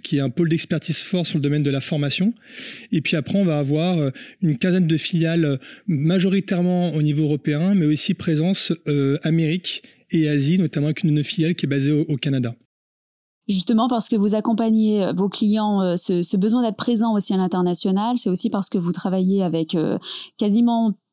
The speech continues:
Speaker 2: toutes les entreprises, euh, du cac quarante et aussi beaucoup du S B F cent vingt.
Speaker 1: Donc en fait, on, pas toutes, mais on a, c'est vrai qu'on a une, une présence forte au sein du S B F cent vingt,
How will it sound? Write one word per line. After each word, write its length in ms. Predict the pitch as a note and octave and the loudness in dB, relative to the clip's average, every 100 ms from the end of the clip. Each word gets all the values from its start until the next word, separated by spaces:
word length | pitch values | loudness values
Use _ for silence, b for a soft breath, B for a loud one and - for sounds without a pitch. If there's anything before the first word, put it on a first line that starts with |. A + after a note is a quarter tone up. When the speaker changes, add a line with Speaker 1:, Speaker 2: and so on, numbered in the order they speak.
| _ _ _ | _ _ _
Speaker 2:
toutes 180 | C#4 C4+ | -2 0
les 60 | C4 | 0
entreprises, 600 | B3+ - - C4+ C4 A#3 | 0 -2 -2 0 0 2
euh, 80 | |
du 160 | A3 G#3+ | 0 0
cac 180 | A#3+ A3+ | -2 -2
quarante 500 | - A3+ B3 D4+ - F4+ E4+ | -2 0 2 2 0 0 0
et 140 | G3 | 0
aussi 260 | G3+ G#3+ - | 0 0 2
beaucoup 320 | G#3 A3 B3+ | 0 2 0
du 200 | G#3 G#3 | 2 2
S 200 | G#3 G3 | 0 0
B 460 | G3 G#3 G3+ G3+ G3 | 0 0 0 0 -2
F 40 | |
cent 240 | - A3 G3+ | -2 0 0
vingt. 240 | G#3 C4 G4 _ B B B | 2 0 -2 _ B B B
Speaker 1:
Donc 220 | - E3+ - | -2 -2 -2
en 40 | |
fait, 220 | D#3 F#3 | -2 -2
on, 220 | E3+ C#3 B2+ _ - | 0 -2 -6 _ -6
pas 100 | D#3 | -4
toutes, 320 | - A3+ G#3+ | 0 0 2
mais 80 | D#3+ | 0
on 80 | |
a, 80 | D3 | 0
c'est 160 | C#3+ F#3 | 0 -2
vrai 80 | - | 0
qu'on 140 | D3+ | 0
a 80 | D3+ | 2
une, 180 | D3 C#3+ | 2 2
une 140 | E3 | 0
présence 400 | - E3+ D#3+ D3+ | 0 0 0 -2
forte 260 | - F#3+ F3 | -2 -2 0
au 60 | |
sein 160 | D3 D#3 | 0 0
du 100 | C#3+ | 0
S 100 | C3 | 0
B 140 | C#3 | -2
F 40 | C3 | -2
cent 180 | - | -4
vingt, 160 | C3 F3+ | -2 -2